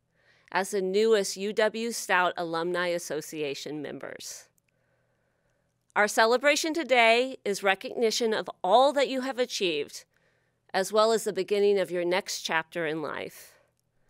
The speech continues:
And it is now time to really make things official.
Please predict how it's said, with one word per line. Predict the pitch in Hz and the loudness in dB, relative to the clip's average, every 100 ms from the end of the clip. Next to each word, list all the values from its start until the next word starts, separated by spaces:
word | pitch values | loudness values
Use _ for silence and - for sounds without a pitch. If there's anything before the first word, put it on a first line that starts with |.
| _ _ _ _ | _ _ _ _
And | - 202 | 0 2
it | 202 | 2
is | 202 220 | 2 2
now | 220 240 | 4 4
time | 254 269 233 | 2 0 -2
to | 214 | -2
really | 196 202 226 277 302 302 294 | -8 -8 -6 -2 -2 -2 0
make | 277 269 | 0 0
things | - 233 220 | 0 -2 -2
official. | 220 - 175 - - | -6 -2 -2 -2 -12